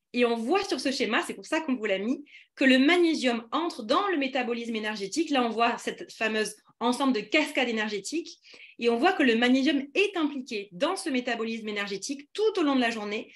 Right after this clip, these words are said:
C'est qui nous permet de produire notre énergie. Vous voyez aussi qu'il n'est pas le seul et qu'il de-, qu'il demande aussi les petites, euh, les petits ronds orange, ce sont les cofacteurs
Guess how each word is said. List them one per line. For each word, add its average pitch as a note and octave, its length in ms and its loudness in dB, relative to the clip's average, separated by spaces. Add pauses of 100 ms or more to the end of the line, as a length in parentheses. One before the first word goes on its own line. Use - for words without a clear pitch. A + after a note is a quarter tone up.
(240)
C'est - 160 4
qui F4 140 4
nous E4 140 6
permet D4 360 4
de C4 80 0
produire C#4+ 440 -2
notre C4 220 -2
énergie. G#3+ 400 -4 (1160)
Vous A#3+ 120 -2
voyez D4+ 220 6
aussi E4+ 220 4
qu'il D#4 160 2
n'est C#4+ 140 6
pas C4 100 4
le B3+ 60 0
seul F4 360 2
et C4 120 0
qu'il B3+ 340 -2
de-, B3 220 0
qu'il C#4 180 -2
demande C#4+ 300 2
aussi F#4 300 0
les D4 120 0
petites, - 320 -10
euh, A#3+ 200 0
les A#3 120 -2
petits B3 200 -6
ronds B3+ 260 0
orange, D4 320 0
ce D4 60 -10
sont B3+ 140 -8
les A#3 160 -4
cofacteurs D#4 680 -2